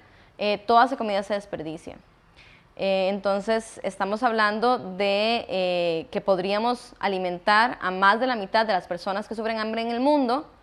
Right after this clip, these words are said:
las podríamos alimentar durante un año con toda esa comida que se desperdicia.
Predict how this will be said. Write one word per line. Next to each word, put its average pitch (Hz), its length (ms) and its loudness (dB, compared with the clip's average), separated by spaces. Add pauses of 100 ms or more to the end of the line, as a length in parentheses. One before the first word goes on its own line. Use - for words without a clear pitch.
(680)
las 214 120 0
podríamos 208 420 0
alimentar 208 520 0
durante 202 320 -2
un 220 120 -2
año 240 420 0
con 190 180 -8
toda 180 180 0
esa 185 140 -8
comida 156 300 -12
que 190 100 -18
se 202 80 -14
desperdicia. - 580 -16